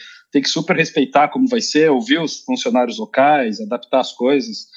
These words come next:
Portugal também é um pouco mais fácil pra mim, porque, teoricamente, parece que eu falo a língua, mas, na verdade, é mais fácil porque eu tenho vários contatos já nesse mercado, e Polônia eu não conhecia ninguém. Mas você tem que criar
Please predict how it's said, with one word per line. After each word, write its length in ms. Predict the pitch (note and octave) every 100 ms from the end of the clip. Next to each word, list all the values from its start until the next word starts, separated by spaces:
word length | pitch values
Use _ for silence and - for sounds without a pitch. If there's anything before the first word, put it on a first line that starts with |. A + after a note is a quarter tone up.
| - - _
Portugal 440 | D#3+ - C#3+ D#3
também 280 | D3+ C#3+ F#3
é 40 | F3+
um 60 |
pouco 420 | - F#3+ G#3 G3+
mais 220 | E3 D3+ -
fácil 320 | D#3+ D3+ C3+
pra 160 | C#3+
mim, 160 | C#3 D#3
porque, 480 | - - B2 A2+ G#2 - _ _ _
teoricamente, 840 | C#3 C3 C#3 - A2+ A#2+ A#2+ - _
parece 400 | - A#2+ C3+ C3+
que 60 | -
eu 40 |
falo 240 | A2+ A#2+ A2
a 20 |
língua, 320 | A2+ C#3 E3 F3+ _ - - - _ _
mas, 1000 | A#2 C3 C3+ C3 B2+ B2+ A#2+ A2+ - - -
na 80 | A2
verdade, 260 | C3 E3 E3
é 20 |
mais 160 | C#3 C3+
fácil 220 | C#3+ -
porque 160 | -
eu 40 | C3+
tenho 320 | C3 A2+ G2 _ -
vários 240 | B2 G#2+
contatos 580 | - G#2+ B2 C3 - G#2
já 180 | B2 A#2
nesse 260 | G#2+ -
mercado, 420 | A2 - A#2+ B2
e 60 | G#2 -
Polônia 380 | - B2 B2 B2
eu 40 | A2
não 60 |
conhecia 280 | G#2 A2 G#2+
ninguém. 380 | G#2+ G#2+ A3+ C4 _ - - _ _
Mas 160 | D3 C#3+
você 80 | D#3+
tem 220 | E3 F3+
que 160 | G3 -
criar 680 | F#3 D#3 C#3+ C#3+ D3 C#3+